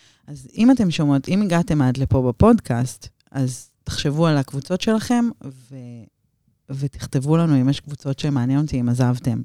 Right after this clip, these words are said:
היה לכם את האומץ לקום ולהגיד, "לי זה כבר לא מתאים יותר."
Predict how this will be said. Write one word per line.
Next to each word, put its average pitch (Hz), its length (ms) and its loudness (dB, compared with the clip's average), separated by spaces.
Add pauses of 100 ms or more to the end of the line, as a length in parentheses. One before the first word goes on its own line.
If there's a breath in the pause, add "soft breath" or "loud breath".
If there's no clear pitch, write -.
היה 135 160 0
לכם 147 260 -2
את 135 100 -6
האומץ 208 600 4 (560 soft breath)
לקום 196 540 4
ולהגיד, 151 540 -2 (160)
"לי 208 320 2 (240)
זה 143 140 -20
כבר 131 220 -4
לא 135 120 2
מתאים 131 300 -4
יותר." 117 260 -12